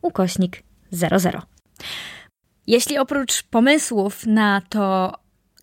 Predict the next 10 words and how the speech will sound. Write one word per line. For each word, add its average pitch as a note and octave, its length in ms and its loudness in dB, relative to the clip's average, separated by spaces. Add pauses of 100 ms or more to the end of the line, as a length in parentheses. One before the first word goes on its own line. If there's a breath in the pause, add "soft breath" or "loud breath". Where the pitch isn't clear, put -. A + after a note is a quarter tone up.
co E4+ 280 4
chcesz - 360 -4
najbardziej G#3 460 2
usłyszeć C4 400 -2
w - 60 -16
tym G3 160 -2
podcaście, G3 600 -4 (420 loud breath)
masz A3+ 240 6
też A3+ 200 -2
może, G#3+ 500 2